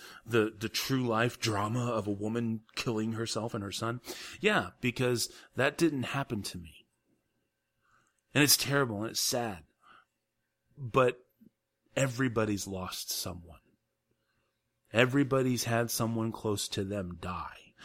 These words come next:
And everybody has had that eternal loss that just,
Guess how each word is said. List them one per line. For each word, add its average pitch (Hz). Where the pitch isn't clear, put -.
And 101
everybody 123
has 98
had 95
that 107
eternal 120
loss 107
that 110
just, -